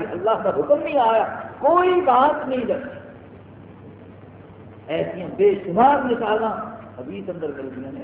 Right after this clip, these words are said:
قرآن اندر مل گیا نے۔ ایک شخص آیا، آ کے آپ کی خدمت اندر سوال کیتا۔ کہنے لگا، "ایو بقاع الارض احب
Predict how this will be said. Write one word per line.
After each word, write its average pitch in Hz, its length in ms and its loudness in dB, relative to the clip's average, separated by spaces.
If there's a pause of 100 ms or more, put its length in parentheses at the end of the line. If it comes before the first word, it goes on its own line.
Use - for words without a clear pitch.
(140)
قرآن 226 320 0
اندر 185 220 -2
مل 147 300 -4
گیا 151 120 -10
نے۔ - 60 -14 (1700)
ایک 170 140 -6 (100)
شخص 196 280 -4
آیا، 185 360 2 (440)
آ 170 240 -2
کے 190 80 -2
آپ 175 240 0
کی 196 120 -4
خدمت 214 320 0
اندر 196 180 -4 (120)
سوال 202 400 -4
کیتا۔ 131 480 -8 (3750)
کہنے 185 200 -6
لگا، - 460 -6 (340)
"ایو 247 400 4
بقاع 220 580 2
الارض 208 520 0 (200)
احب 190 460 -8